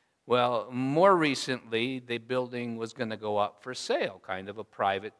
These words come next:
sale at first. It wasn't highly publicized. And we, as a family, were starting to think about another property to purchase. And so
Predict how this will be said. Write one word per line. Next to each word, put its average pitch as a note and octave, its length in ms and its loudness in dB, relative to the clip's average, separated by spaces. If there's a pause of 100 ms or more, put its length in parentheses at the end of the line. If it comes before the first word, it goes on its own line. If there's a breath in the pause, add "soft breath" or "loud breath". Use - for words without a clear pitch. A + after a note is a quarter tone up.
sale G#2+ 440 -2
at A2 100 -8
first. A2+ 400 -4
It G2+ 80 -14
wasn't G#2+ 340 -6
highly G#2+ 300 0
publicized. G#2 920 -2 (960)
And C3 180 2
we, C#3+ 320 4
as A2+ 180 0
a G#2+ 80 0
family, D#3+ 520 4
were A#2+ 100 0
starting A#2 440 2
to G#2+ 80 -14
think A#2 320 -4
about G2+ 340 2
another F#2+ 320 -8
property F#2+ 640 0
to - 80 -20
purchase. - 800 -8 (500)
And A2 180 -8
so G#2 460 2